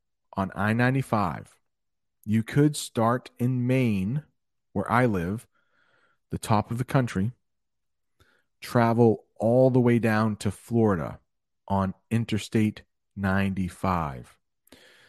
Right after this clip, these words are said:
On I ninety-five, you would go through or very near to cities like Boston, New York, Philadelphia,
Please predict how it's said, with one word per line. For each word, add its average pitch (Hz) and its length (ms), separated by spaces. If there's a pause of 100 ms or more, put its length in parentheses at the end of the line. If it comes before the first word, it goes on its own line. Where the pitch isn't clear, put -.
(380)
On 135 420 (120)
I 117 240
ninety-five, 113 1040 (560)
you 120 220
would 110 180
go 110 560 (160)
through 131 680 (760)
or 110 160
very 120 500
near 127 680 (800)
to 117 100
cities 107 540
like 92 340 (420)
Boston, 87 680 (500)
New 101 160
York, 92 520 (600)
Philadelphia, 101 840